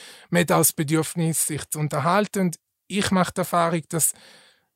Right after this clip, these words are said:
aufgrund, dass unserem Beruf halt immer so ein bisschen schlecht geredet wird, es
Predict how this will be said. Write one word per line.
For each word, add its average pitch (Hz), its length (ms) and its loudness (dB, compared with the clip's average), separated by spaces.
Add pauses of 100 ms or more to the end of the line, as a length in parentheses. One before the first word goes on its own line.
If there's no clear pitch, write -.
(400)
aufgrund, 190 460 0
dass 190 160 4
unserem 185 300 0
Beruf 190 360 2
halt 175 160 -2
immer 175 280 0
so 170 140 -6
ein - 80 -10
bisschen 160 360 -4
schlecht 185 400 -4
geredet 185 380 -4
wird, 180 220 -2
es - 60 -8